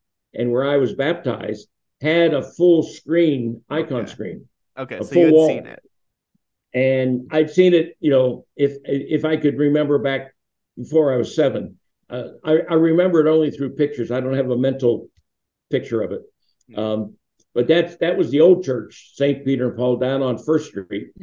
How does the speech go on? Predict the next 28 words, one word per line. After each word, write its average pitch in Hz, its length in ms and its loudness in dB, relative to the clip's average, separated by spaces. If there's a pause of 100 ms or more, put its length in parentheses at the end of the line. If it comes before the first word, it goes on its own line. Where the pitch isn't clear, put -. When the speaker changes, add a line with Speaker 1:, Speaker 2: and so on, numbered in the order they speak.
(140)
Speaker 1:
And 123 140 -2
when 139 100 -2
they 135 180 0
moved 170 260 6
up - 160 -2
the 123 120 0
hill 143 400 0 (380)
to 131 300 0
a 120 120 -4
more 147 280 0
modern, 139 640 -2 (360)
uh, 110 280 -4
area 156 440 6
of 123 200 2
Duquesne, 123 480 -2
they 127 100 0
wanted 135 320 -2
to 127 60 -2
modernize 131 680 -2
everything. 117 720 -2 (520)
And 113 380 -2
so 127 240 0
they 120 140 0
built 151 280 0
this 131 180 -6
big, 143 260 -2
huge 139 360 -4
church - 500 -2